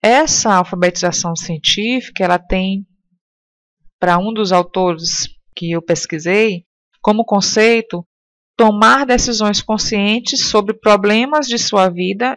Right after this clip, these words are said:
e da sociedade relacionados a conhecimentos científicos. Então, isso tem tudo a ver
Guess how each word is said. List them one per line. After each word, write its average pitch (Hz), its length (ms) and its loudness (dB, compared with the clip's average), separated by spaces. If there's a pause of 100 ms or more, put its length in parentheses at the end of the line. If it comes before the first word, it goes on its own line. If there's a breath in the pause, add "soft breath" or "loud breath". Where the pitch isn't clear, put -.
e 214 120 -4
da 196 180 2
sociedade 190 960 -2 (340)
relacionados 208 840 2
a 208 60 0
conhecimentos 202 760 -6
científicos. 196 720 -8 (100)
Então, 190 380 -4 (100)
isso 254 320 -2
tem 226 220 -4
tudo 277 260 -4
a 233 120 4
ver 220 440 0